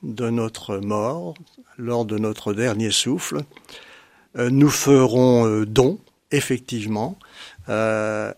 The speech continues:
au sens de ce, de ce, de ce vécu. Ce sera, ça aura été notre apport. Et il faudra à nouveau un passage étroit,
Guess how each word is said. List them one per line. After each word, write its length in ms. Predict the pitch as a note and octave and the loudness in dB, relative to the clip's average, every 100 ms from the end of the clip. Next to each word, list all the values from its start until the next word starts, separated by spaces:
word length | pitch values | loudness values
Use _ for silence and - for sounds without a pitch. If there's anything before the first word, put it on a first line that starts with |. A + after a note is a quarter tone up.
| _ | _
au 140 | C3 B2 | 0 2
sens 640 | - A2 C3+ - - - _ _ _ _ - | 2 0 -2 -4 -4 -6 _ _ _ _ -20
de 280 | A#2 C3 A#2+ | -10 -4 -2
ce, 440 | - - A2+ A2 | 0 0 -2 -4
de 160 | G#2 A#2+ | -6 -4
ce, 180 | - A#2 | -2 -4
de 140 | A#2+ A#2+ | -4 0
ce 180 | - B2 | 2 2
vécu. 540 | A2 A2 - F#2+ - - _ _ - - | 0 -4 -6 -14 -16 -20 _ _ -20 -16
Ce 220 | - C3+ | -8 -4
sera, 540 | G#2+ B2+ A2 A#2 C3+ - | -2 0 2 4 4 2
ça 200 | - A#2 | 0 2
aura 180 | A2 A#2 | 4 2
été 260 | A#2 C3+ | 2 2
notre 300 | A#2 G#2+ - | 2 0 0
apport. 640 | A#2 A#2+ G2+ F#2+ F2+ F2+ - _ - - - _ _ C3+ | 0 2 0 0 -6 -12 -20 _ -20 -20 -20 _ _ 0
Et 260 | C3 D3+ | 2 2
il 80 | C3 | -2
faudra 500 | - C3 B2 B2 C3+ | 0 0 0 2 2
à 240 | - C3 | 4 4
nouveau 540 | C3 A#2+ G2+ A#2+ C#3+ - | 6 6 4 2 2 -2
un 140 | A2+ | -6
passage 580 | A2+ B2 A#2+ - A#2 G#2 | 0 2 4 4 4 4
étroit, 460 | G#2 - G#2 C3 | 0 0 2 2